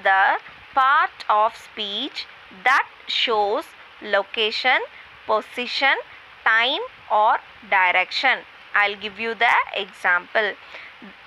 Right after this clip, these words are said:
There is a bird in the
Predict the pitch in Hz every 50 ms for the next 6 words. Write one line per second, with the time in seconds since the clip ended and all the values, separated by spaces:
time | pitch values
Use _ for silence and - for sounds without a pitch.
0 | - 196 226 220 214 226 240 269 311 320 - - - 214 214 247 320 - - -
1 | - - 202 202 - 214 254 494 - - - - - 214 196 220 220 220 233 254
2 | 302 349 403 - - - 214 202 196 196 196 190 202 214